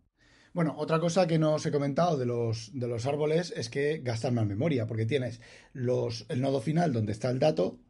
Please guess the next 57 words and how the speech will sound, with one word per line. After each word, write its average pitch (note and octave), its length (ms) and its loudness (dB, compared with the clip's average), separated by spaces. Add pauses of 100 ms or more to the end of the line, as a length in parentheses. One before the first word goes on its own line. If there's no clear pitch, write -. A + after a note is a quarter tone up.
(500)
y F#3+ 160 8
también E3 560 6
tienes D#3 400 2
los A#2+ 460 2
nodos C3+ 400 4
que C3+ 100 -2
te A#2+ 80 0
van A#2 180 4
llevando B2 440 4
a A#2+ 60 0
las G#2+ 140 0
ramas B2 400 0
de B2 120 -2
los A2+ 120 2
nodos A#2+ 320 0
de B2 60 -2
las G2 140 -4
ramas. G2+ 420 -8
Eh, A#2+ 240 -6
realmente, D#3 640 0 (880)
eh, C3 340 2
como C3 160 -2
en B2+ 80 0
informática, C#3 540 2
como C3+ 160 2
en B2+ 60 2
la A#2+ 60 4
mayoría B2 320 4
de B2+ 80 4
cosas, C3 280 -2
no B2+ 80 -2
existen A#2 500 0
me-, A#2 300 2
meriendas B2 420 4
gratis C3+ 440 0 (340)
y B2+ 220 0
si, B2 500 4
eh, B2 320 -2
obtienes C#3 360 2
ventaja C#3 540 0
en A#2 100 0
el A2 140 0
rendimiento, B2 460 2
en B2 80 0
el A#2 80 0
acceso, C#3 520 0
pues A2+ 420 -8
tienes A2+ 280 -2
inconvenientes A#2+ 600 -6
en C#3 80 -8
el A2 140 -4
uso A#2 240 -8
de G#2+ 100 -6
más G#2+ 260 -8
memoria A#2+ 680 -4
y A#2+ 160 -8
demás. - 460 -14